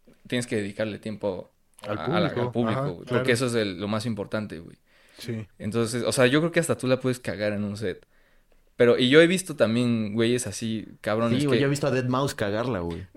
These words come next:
Speaker 1: Ah, güey, todos la cagan,
Speaker 3: Todos la
Speaker 1: güey,
Speaker 3: cagan,
Speaker 1: pues,
Speaker 3: es
Speaker 1: güey,
Speaker 3: muy
Speaker 1: por-,
Speaker 3: fácil
Speaker 1: porque es
Speaker 3: cagarla,
Speaker 1: bien
Speaker 3: sí.
Speaker 1: fácil cagarla, güey. O sea, no es cualquier cosa estar ahí tocando, güey, ¿sabes?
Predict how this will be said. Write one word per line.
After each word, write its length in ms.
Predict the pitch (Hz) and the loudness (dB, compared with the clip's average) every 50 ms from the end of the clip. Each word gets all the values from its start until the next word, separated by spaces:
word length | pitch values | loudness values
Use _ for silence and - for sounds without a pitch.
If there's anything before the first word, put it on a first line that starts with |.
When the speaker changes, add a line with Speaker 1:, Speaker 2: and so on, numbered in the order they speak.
| - | -6
Speaker 1:
Ah, 140 | - - - | -4 -4 -2
güey, 220 | - 156 170 180 175 | 2 4 4 6 6
todos 200 | - 220 226 233 | 8 8 8 8
la 80 | 185 123 | 6 2
cagan, 260 | - - 147 160 143 | 0 0 -2 0 2
Speaker 3:
Todos 160 | 135 147 147 | 2 4 4
la 60 | 123 123 | 4 4
Speaker 1:
güey, 120 | 123 127 | 4 4
Speaker 3:
cagan, 140 | 139 156 139 | 4 2 0
Speaker 1:
pues, 120 | 98 - | -2 -4
Speaker 3:
es 60 | 92 104 | -2 0
Speaker 1:
güey, 260 | 135 147 160 151 131 | 2 2 2 2 4
Speaker 3:
muy 80 | 135 | 4
Speaker 1:
por-, 100 | 135 147 | 4 4
Speaker 3:
fácil 200 | 135 - 147 151 143 | 4 4 6 6 6
Speaker 1:
porque 160 | 135 - 151 | 8 8 8
es 60 | 147 127 | 8 10
Speaker 3:
cagarla, 240 | 151 160 160 160 | 10 10 8 8
Speaker 1:
bien 200 | 160 175 175 185 185 | 8 8 8 8 8
Speaker 3:
sí. 40 | 165 | 6
Speaker 1:
fácil 260 | 180 170 175 185 170 | 4 4 4 2 0
cagarla, 420 | - 120 120 139 185 226 202 - | -2 -2 0 0 0 0 0 0
güey. 280 | 117 117 117 113 113 117 | 0 0 -2 0 0 0
O 60 | 117 | 0
sea, 120 | 113 143 | 2 2
no 100 | 131 143 | 4 2
es 60 | 151 - | 4 4
cualquier 360 | - 165 156 147 156 151 147 | 4 4 4 4 2 0 2
cosa 200 | - 156 143 147 | 2 0 0 -2
estar 220 | 135 - - 139 | -2 0 2 2
ahí 80 | 139 143 | 2 2
tocando, 500 | 139 - 107 - - 131 139 143 127 117 | -2 -4 -6 -4 -2 0 0 0 -2 -4
güey, 120 | 104 107 101 | -4 -6 -6
¿sabes? 460 | - - 113 110 127 165 262 - | -2 0 2 2 2 0 -4 -8